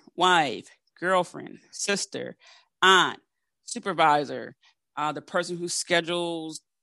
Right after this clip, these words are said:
doctor's appointments. You know, we're just, like, doing all these things. We're Google to some people. Some people think that we're, we are just supposed to give them all the answers and they're not supposed to do any of the work. You know, <laughs> we're all these things, but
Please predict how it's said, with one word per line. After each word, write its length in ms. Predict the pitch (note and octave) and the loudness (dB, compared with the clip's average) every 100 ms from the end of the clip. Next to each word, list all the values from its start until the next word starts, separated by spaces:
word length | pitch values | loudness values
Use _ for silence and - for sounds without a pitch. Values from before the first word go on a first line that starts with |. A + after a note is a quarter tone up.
| _ _ _ _ E3 - | _ _ _ _ -10 0
doctor's 440 | F#3+ G#3 F3+ D#3 | 2 2 2 2
appointments. 760 | C#3 C3+ D#3 B2 A2+ G2+ F#2+ - | 2 2 2 2 2 -2 0 4
You 60 | |
know, 120 | D3 D3 | 6 6
we're 200 | D#3 D#3+ | 6 4
just, 280 | F3+ E3+ | 4 2
like, 220 | D#3+ D#3 C#3+ | 2 0 4
doing 180 | E3+ | 6
all 80 | E3+ | 6
these 140 | E3 E3 | 2 0
things. 180 | E3+ | 0
We're 160 | D#3 E3+ | 2 0
Google 420 | C#3 E3 G3+ F#3+ | 4 4 6 4
to 120 | D#3 | 2
some 240 | D#3 D#3+ D3+ | 2 0 0
people. 240 | C#3+ D3 | -2 -4
Some 160 | C#3+ D#3 | -8 -6
people 240 | F3 E3 | -2 -2
think 260 | - E3+ D3+ | 2 4 4
that 80 | D3+ | 4
we're, 140 | E3 - D#3 | 0 0 4
we 160 | E3 | 6
are 80 | E3 | 6
just 160 | D#3 - | 4 -2
supposed 180 | F3 | -4
to 60 | D3 | 0
give 120 | D3+ | 0
them 120 | C#3+ | 0
all 160 | C3+ E3 | 2 0
the 100 | G#3 | 2
answers 460 | F3+ E3 D#3 D3+ C#3+ | 2 2 2 -4 -2
and 100 | C3+ | -2
they're 60 | |
not 160 | C#3 D3+ | 0 -2
supposed 240 | - D3+ | -4 -10
to 80 | C3+ | -6
do 80 | A#2+ | -2
any 160 | C3+ E3+ | 2 2
of 100 | G#3 | 0
the 80 | |
work. 340 | A#3 E3 E3 - - - - - | 2 2 2 -2 -20 -18 -16 -8
You 120 | - E3+ | 2 4
know, 180 | E3 D#3+ | 6 4
<laughs> 80 | - | 4
we're 240 | A#3 A3 | 4 6
all 280 | F#3 F3+ F#3 | 4 4 2
these 240 | F3 F#3 - | 0 -8 -8
things, 360 | F3+ E3+ D#3 _ _ _ _ - | -4 -4 -4 _ _ _ _ -2
but 240 | F3+ D#3 | 0 0